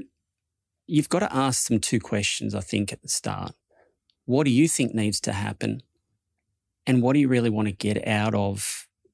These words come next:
this process? Because what we know is that they're in a bit of a washing machine environment, um, quite often when they get to us. And by that I mean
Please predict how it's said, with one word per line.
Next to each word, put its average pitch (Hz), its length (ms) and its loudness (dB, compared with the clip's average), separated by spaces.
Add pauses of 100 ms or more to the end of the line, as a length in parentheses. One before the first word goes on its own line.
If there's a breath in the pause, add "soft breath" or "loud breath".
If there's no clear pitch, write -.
(400)
this 113 240 -2
process? - 1000 -4 (600 soft breath)
Because 156 380 2
what 151 340 0 (100)
we 143 100 4
know 113 640 4
is 117 260 2
that 117 200 0 (580)
they're 156 400 2
in 170 100 6
a 139 40 4
bit 123 180 4
of 113 100 2
a 107 80 4
washing 104 480 0
machine 101 380 0
environment, 95 720 0 (260)
um, 101 460 -4
quite 110 260 -2
often 104 260 -6
when 101 140 -2
they 98 140 -4
get 101 220 -6
to - 180 -6
us. - 260 -4 (420 soft breath)
And 113 140 2
by 117 140 2
that 131 220 0
I 123 80 0
mean 107 420 2